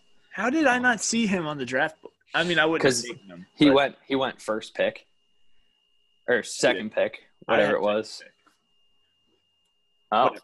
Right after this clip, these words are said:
Speaker 1: I wasn't gonna
Speaker 2: Who'd you,
Speaker 1: take him.
Speaker 2: who'd you pick? Derrick Henry?
Speaker 1: Yeah, yeah, he wasn't on my board. Like,
Speaker 2: Oh.
Speaker 1: he wasn't on my list. I just don't remember seeing him on, like, best available.
Speaker 2: I would have drafted Dalvin Cook before I would have drafted Derrick Henry.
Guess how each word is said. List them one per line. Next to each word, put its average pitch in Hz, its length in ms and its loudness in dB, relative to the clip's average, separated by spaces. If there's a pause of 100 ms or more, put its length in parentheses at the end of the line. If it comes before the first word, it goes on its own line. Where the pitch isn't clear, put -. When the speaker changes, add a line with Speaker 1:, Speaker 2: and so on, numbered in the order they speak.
Speaker 1:
I - 80 4
wasn't 214 260 2
gonna 180 120 6
Speaker 2:
Who'd 185 100 2
you, 214 100 4
Speaker 1:
take 175 160 0
him. 160 40 6
Speaker 2:
who'd 208 160 6
you 226 80 2
pick? 180 200 2
Derrick 135 220 4
Henry? 156 380 -2
Speaker 1:
Yeah, 127 300 2
yeah, 156 160 4
he 170 100 2
wasn't 190 280 2
on 156 80 0
my 127 120 0
board. 127 260 0
Like, 101 180 4
Speaker 2:
Oh. 101 200 -4
Speaker 1:
he 160 60 -6
wasn't 147 200 -2
on 127 80 -4
my 117 100 -2
list. 113 260 -4
I 127 80 -2
just 123 140 -8
don't 135 160 -4
remember 117 340 -6
seeing 110 320 -4
him 104 160 -8
on, 101 100 -6
like, 95 160 -8
best 101 240 -4
available. 80 540 -6 (260)
Speaker 2:
I 147 180 2
would 175 140 6
have 165 100 6
drafted 139 400 4
Dalvin 123 340 6
Cook 117 200 4
before 101 300 0
I 95 40 2
would 95 140 2
have 95 80 -4
drafted 95 360 0
Derrick 82 240 -4
Henry. - 320 -8